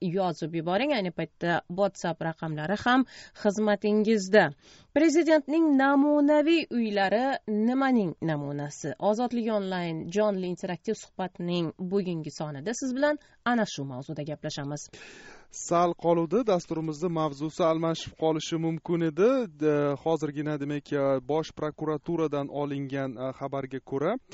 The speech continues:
Speaker 2: e, bir, e, uch kishi, ya'ni, e, Bosh prokuraturaga olib kelingan. Bular Rustam Madumarov, Gayan Avakyan va, e, Yelena Klyuyeva. Bu odamlar, demak,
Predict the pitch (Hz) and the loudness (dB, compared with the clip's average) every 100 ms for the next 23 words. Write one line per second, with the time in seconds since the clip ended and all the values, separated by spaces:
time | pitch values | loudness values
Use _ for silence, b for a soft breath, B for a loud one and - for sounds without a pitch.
0 | B B B B B - 135 139 135 131 | B B B B B -4 -2 0 2 2
1 | 131 123 123 123 117 220 277 - - 165 | 2 2 -2 -6 0 2 2 -4 0 4
2 | 160 - - 208 - - - - 311 226 | 4 2 -6 -8 -6 -8 -4 2 2 2
3 | 196 208 220 156 160 156 139 160 214 - | 2 2 0 2 2 2 0 -2 -2 -2
4 | 196 180 175 175 185 196 185 - 175 170 | -2 0 0 0 0 0 -2 -2 -2 0
5 | 180 247 196 175 170 151 156 - 175 165 | 0 -2 -2 0 0 0 -4 -4 -2 -2
6 | 151 151 156 185 220 190 151 156 160 156 | -2 -4 -2 0 0 0 -2 0 -2 -2
7 | 143 143 - 165 190 220 160 131 139 165 | -2 -4 -4 -4 -4 -2 -6 -4 -2 -2
8 | 196 - b b b b 139 139 135 131 | -2 -8 b b b b -4 -2 0 -2
9 | 127 120 147 143 170 180 175 170 151 B | -4 -6 -6 -2 -2 0 -2 -2 -6 B
10 | B - 165 190 175 143 127 165 190 143 | B -10 -4 -2 -2 -2 -2 -2 -4 -4
11 | 170 165 147 143 139 139 170 175 - _ | -2 -2 -2 -4 -4 -4 -4 -6 -10 _
12 | _ _ _ _ - 151 135 143 143 | _ _ _ _ -16 -8 -6 -6 -4